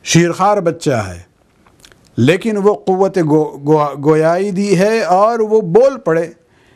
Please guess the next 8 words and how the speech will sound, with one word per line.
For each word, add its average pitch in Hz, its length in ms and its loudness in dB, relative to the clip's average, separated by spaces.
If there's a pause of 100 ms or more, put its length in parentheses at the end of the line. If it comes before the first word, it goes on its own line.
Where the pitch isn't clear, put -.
(180)
"इन्नी 214 220 2
अब्दुल्लाह 165 960 0
आतानी 190 480 0
अल 170 120 2
किताब 175 500 0
व 175 60 2
जअलनी 180 520 0
नबिय्या।" 175 480 0